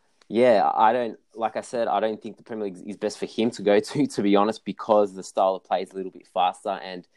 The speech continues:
it may, uh, he's gonna do great there, I know, but it, it may discredit his legacy if he doesn't, you know, win a Premier League or doesn't win a Champions League with one of those teams. Um, Serie A, you know, you,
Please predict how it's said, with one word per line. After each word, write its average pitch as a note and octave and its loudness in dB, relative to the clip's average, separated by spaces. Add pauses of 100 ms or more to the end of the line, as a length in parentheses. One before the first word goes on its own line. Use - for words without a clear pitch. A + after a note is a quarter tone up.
(320)
it F#2+ -6
may, F#2+ 0
uh, G2 2
he's F#2 -4
gonna G#2 -2
do F2 -8
great F#2+ 0
there, E2+ -2
I E2+ -4
know, F2+ -2
but E2+ -2
it, - -8
it F#2 -6
may F#2 0
discredit - -4
his F2 -10
legacy F2+ 0
if - -10
he F2+ -6
doesn't, F#2 4
you G2 -2
know, F2 2
win F2+ 0
a F2 -4
Premier F2+ -2
League F2+ 2
or E2+ -6
doesn't F2+ 0
win F2 -4
a F2 -6
Champions E2 -6
League F2 -4
with E2+ -10
one F2 -2
of F2 -4
those F2 -4
teams. G2 -6 (580)
Um, F2+ 0 (400)
Serie G#2 2
A, F#2 4 (880)
you - -18
know, F2 -16
you, F2+ -10